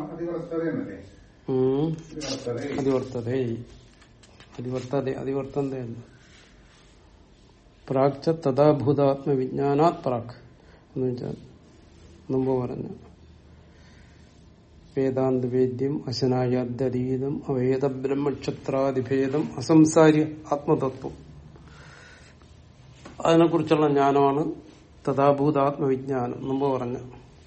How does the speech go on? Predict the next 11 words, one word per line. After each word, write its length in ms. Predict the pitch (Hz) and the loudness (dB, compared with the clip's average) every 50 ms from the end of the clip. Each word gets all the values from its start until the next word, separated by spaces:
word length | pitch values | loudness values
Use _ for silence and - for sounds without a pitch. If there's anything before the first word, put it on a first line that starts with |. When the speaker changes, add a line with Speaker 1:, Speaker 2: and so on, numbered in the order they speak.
| - - - - - - - - - - - - - - - - - - - - - - - - | -20 -20 -20 -20 -20 -20 -20 -20 -18 -18 -18 -18 -18 -20 -20 -20 -20 -20 -20 -20 -20 -18 -12 -8
Speaker 2:
അകർത്താവും 600 | - 147 156 151 151 156 156 147 147 147 151 151 151 147 | -4 -4 -4 -4 -2 -2 0 0 2 2 0 0 0 -2
അഭോക്താവുമായ 800 | 135 123 143 147 143 139 147 - 147 143 143 147 143 143 143 143 143 139 | -2 0 -2 -2 -2 -4 -2 0 2 2 2 4 4 4 4 4 2 2
ആത്മാവിനെ 440 | 139 139 - 143 135 135 139 135 131 127 | 0 -2 -2 -2 0 0 0 0 -2 -2
കുറിച്ചുള്ള 360 | 135 131 127 120 131 127 127 131 131 131 | -4 -8 -8 -8 -8 -8 -8 -6 -6 -6
ജ്ഞാനം. 300 | 131 131 131 131 - - - - - - - 135 | -6 -6 -8 -8 -10 -12 -14 -18 -14 -6 -4 -2
അതിനു 280 | 139 135 165 175 180 180 175 175 | 0 2 2 4 4 4 6 6
മുമ്പ്, 220 | 170 165 160 156 156 | 4 4 4 4 4
ആ 20 | 151 151 | 6 6
ജ്ഞാനം 240 | 156 156 156 156 160 156 151 | 6 6 6 8 6 6 4
ഉണ്ടാകുന്നതിന് 640 | 147 147 156 160 170 170 170 175 175 175 170 170 165 170 | 4 6 8 8 10 8 8 8 6 8 6 6 6 6
മുമ്പ് 180 | 160 156 - | 4 2 0